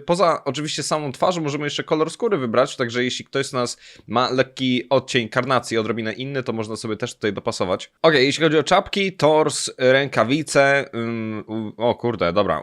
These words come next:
jeśli chodzi o ubrania, to jest trochę lipa, ale dobrze, że chociaż można kustomizować sobie, y, naszą postać w jakimś tam drobnym stopniu. Dobra, słuchajcie, już trzeba zaczynać! Już sam nie mogę się doczekać, muszę wam powiedzieć, kurde, nie oglądałem ani jednego odcinka u nikogo. Widziałem, że już niektórzy po-, porobili po trzy, cztery odcinki. Ja jeszcze nie zacząłem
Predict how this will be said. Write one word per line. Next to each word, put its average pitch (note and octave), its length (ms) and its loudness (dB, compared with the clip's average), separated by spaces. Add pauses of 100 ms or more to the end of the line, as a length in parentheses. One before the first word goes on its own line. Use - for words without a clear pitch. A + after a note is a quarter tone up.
jeśli A#2+ 280 -2
chodzi C3 140 -2
o C#3+ 40 2
ubrania, C3+ 340 2
to C#3+ 100 -2
jest B2+ 140 0
trochę C3+ 200 -2
lipa, - 280 -2
ale G#3 180 6
dobrze, F#3 240 0
że F3+ 80 -2
chociaż E3 260 -2
można D3 200 -4
kustomizować C#3+ 600 -2
sobie, B2+ 280 4 (360)
y, C3 100 4
naszą C#3+ 360 2
postać C3 340 4
w A2 40 -4
jakimś B2 260 0
tam A#2+ 160 0
drobnym B2+ 260 2
stopniu. D#3 280 2
Dobra, C3 280 -4
słuchajcie, - 380 -2
już G#3 160 -4
trzeba - 200 2
zaczynać! B3+ 600 2 (280)
Już A3+ 240 4
sam G#3+ 260 4
nie G3 80 4
mogę G3 220 6
się G#3 100 2
doczekać, F3 380 4
muszę F3+ 180 4
wam E3 140 6
powiedzieć, E3+ 340 2
kurde, D#3 320 4 (220)
nie A#3 120 8
oglądałem A3 460 6
ani A3 180 4
jednego G#3+ 280 4
odcinka G#3 320 4
u G3 120 4
nikogo. F#3+ 360 6
Widziałem, E3 320 4
że E3+ 60 -2
już F#3 100 -4
niektórzy F#3 300 -2
po-, F#3 240 4
porobili F#3 340 4
po F#3 120 0
trzy, A#3+ 200 0
cztery G#3+ 220 6
odcinki. A3 460 4 (160)
Ja A3 140 8
jeszcze G#3 240 4
nie F#3+ 100 4
zacząłem F#3+ 480 6